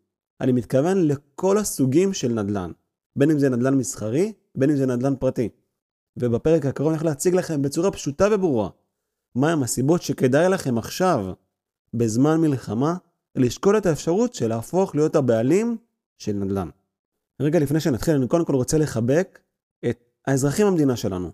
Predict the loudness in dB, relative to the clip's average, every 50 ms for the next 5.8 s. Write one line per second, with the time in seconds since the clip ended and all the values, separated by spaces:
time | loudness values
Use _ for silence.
0 | _ -8 -6 -4 -4 -4 -4 -2 0 2 2 2 2 0 -2 -4 -2 0 2 2
1 | 4 4 4 2 2 0 -4 -8 _ _ _ _ _ -6 -6 -2 -2 0 0 2
2 | 2 2 2 2 2 2 0 -2 0 0 0 0 0 -2 -6 -8 -8 -8 -2 0
3 | 2 2 2 2 -2 -2 0 0 0 0 0 -2 -4 -2 0 0 0 2 0 0
4 | 0 -2 0 0 2 2 0 -2 -8 _ _ _ -6 -4 -2 -2 -2 -2 0 -2
5 | 0 0 0 0 0 0 -2 -4 -2 0 2 2 2 0 -2 _